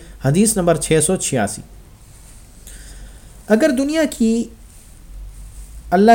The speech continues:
کے ہاں اتنی حیثیت بھی ہوتی جتنی ایک مچھر کے پر کی ہوتی ہے، تو اللہ تعالیٰ کسی کافر کو اس دنیا سے ایک گھونٹ پانی بھی پینے کو نہ دیتا۔ پھر جو شرک و معاصی سے اجتناب اور اللہ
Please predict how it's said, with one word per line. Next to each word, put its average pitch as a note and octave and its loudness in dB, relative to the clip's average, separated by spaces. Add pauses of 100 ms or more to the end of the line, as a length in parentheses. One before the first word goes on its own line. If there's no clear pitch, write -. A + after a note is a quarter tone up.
کے E3+ 2
ہاں D#3+ 4
اتنی A3 2
حیثیت E3+ 2
بھی F3 2
ہوتی E3+ 4
جتنی F3 0 (400)
ایک A3+ 6
مچھر G3 2
کے F#3 0
پر F#3+ 2 (100)
کی F3+ -4 (380)
ہوتی E3 2
ہے، F3 6 (180)
تو E3 0
اللہ F#3+ 6
تعالیٰ E3 6 (100)
کسی B3+ -4
کافر G3 4
کو - -2
اس D3+ -2
دنیا D#3+ 0
سے D3+ -2
ایک A#3+ 4
گھونٹ E3+ -2
پانی E3 0
بھی E3+ 2
پینے D3+ -4
کو B2+ 0
نہ D3 -2
دیتا۔ G#2+ 0 (580)
پھر D#4+ 0 (840)
جو A3+ 6
شرک D#4 -2
و C4+ 6
معاصی F3 4
سے G#3 2
اجتناب E3 2
اور D#3 -2
اللہ F#3+ 2